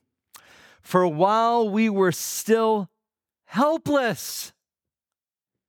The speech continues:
at the right time, Messiah died for the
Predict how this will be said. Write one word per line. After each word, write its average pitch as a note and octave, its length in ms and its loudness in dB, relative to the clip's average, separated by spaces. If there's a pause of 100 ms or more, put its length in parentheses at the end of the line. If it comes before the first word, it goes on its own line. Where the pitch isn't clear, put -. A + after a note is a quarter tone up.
(1300)
at G3 160 2
the G#3+ 100 2
right G#3+ 440 0
time, A3+ 460 2
Messiah A3 640 0
died F#3 600 0
for F#3 200 2
the F#3 180 -2